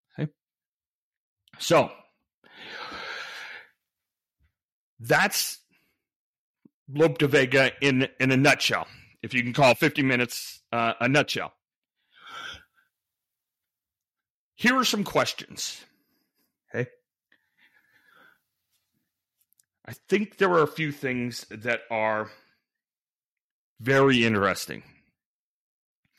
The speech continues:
Oh, wait, can I go back? Sorry.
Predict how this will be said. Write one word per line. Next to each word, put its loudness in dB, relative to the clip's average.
Oh, 0
wait, 2
can -4
I -2
go 0
back? 0
Sorry. -4